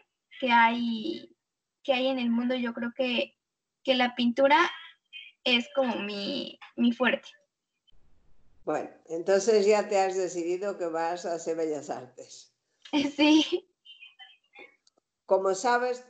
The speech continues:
Speaker 2: to-, en todos los programas hablamos del covid diecinueve y
Speaker 1: Sí.
Speaker 2: cómo esta afecta nuestras vidas.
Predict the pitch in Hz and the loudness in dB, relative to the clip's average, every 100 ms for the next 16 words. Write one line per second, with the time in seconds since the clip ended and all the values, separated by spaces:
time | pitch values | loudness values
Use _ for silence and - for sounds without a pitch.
0 | _ - 190 - 143 156 180 185 190 196 | _ -8 -8 -8 -14 -10 -6 -6 -4 -2
1 | 185 185 185 185 190 208 202 175 175 170 | -4 -4 -6 -6 -6 -8 -8 -6 -6 -6
2 | 165 160 160 151 170 165 156 160 156 180 | -6 -6 -6 -6 -6 -6 -6 -8 -8 -4
3 | 233 247 185 - - _ _ _ _ _ | -2 -2 -4 -10 -18 _ _ _ _ _
4 | - 185 175 - 185 185 185 196 175 190 | -10 -8 -8 -6 -4 -4 -4 -4 -4 -6
5 | 185 185 185 175 196 196 220 262 175 82 | -2 -2 -2 -6 -8 -10 -10 -10 -10 -12
6 | - _ | -16 _